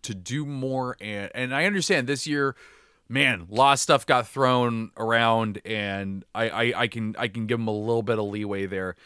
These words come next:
Next year, we got a vaccine coming out. We've got, you know, the world reshaping itself and everything.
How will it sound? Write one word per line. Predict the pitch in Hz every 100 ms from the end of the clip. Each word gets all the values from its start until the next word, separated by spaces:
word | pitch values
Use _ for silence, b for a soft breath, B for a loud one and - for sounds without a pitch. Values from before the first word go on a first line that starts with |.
| B
Next | 98 107 123 - 123
year, | 117 110 101 - -
we | 98
got | 98 95
a |
vaccine | 95 98 92 104 95
coming | 101 92 90
out. | 87 80
We've | 90 87
got, | 92 87 82 - -
you | 90
know, | 82 82 _ _ 87 92 107 110 85
the | 104
world | 98 95 110 107 104 95
reshaping | 104 101 - 101 101
itself | 95 110 101
and | 98
everything. | 92 92 98